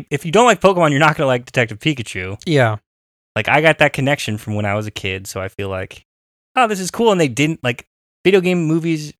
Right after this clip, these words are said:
Speaker 1: or, and stuff is easy to screw up, and I thought they didn't <laughs> screw it up, and it was great, and I like Ryan Reynolds.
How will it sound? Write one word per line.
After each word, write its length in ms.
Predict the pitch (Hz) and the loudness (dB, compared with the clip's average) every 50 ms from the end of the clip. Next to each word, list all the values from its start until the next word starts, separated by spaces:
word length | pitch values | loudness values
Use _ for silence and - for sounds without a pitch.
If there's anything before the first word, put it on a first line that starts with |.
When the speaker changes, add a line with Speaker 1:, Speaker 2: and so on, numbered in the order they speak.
| _ - | _ -12
Speaker 1:
or, 160 | 113 117 - - - | -10 -10 -12 -10 -10
and 180 | 120 113 113 | -8 -8 -8
stuff 320 | - - - 143 147 - - | -8 -4 -2 -2 -2 -2 -6
is 100 | 117 123 | -12 -12
easy 340 | - 151 170 170 151 160 156 | -10 -8 -8 -6 -4 -4 -4
to 60 | 147 | -4
screw 260 | - - - 147 170 | -4 -6 -4 -2 -2
up, 140 | 180 175 - _ | -2 -2 -4 _
and 160 | - 139 160 | -8 -6 -4
I 120 | 175 170 180 | -4 -4 -2
thought 280 | 180 - 185 180 - | 0 0 0 0 0
they 260 | - 180 175 170 156 - _ _ - | -2 -4 -4 -6 -8 -14 _ _ -4
didn't 160 | 180 190 190 | -4 -2 -2
<laughs> 80 | 180 - | -2 0
screw 160 | - 214 185 | 2 2 4
it 60 | 185 208 | 4 2
up, 200 | 202 202 - - - | 0 -2 -4 -6 -4
and 160 | 127 139 156 | -4 -2 -2
it 60 | 160 | -2
was 180 | 156 156 147 139 | -4 -6 -6 -4
great, 140 | 170 180 180 | -4 -4 -2
and 100 | 170 170 | -2 -2
I 40 | 160 | -4
like 200 | 165 165 156 - | -4 -4 -6 -6
Ryan 220 | 156 160 165 160 | -8 -6 -6 -6
Reynolds. 440 | 165 170 170 170 165 - - - | -6 -6 -6 -6 -8 -10 -14 -18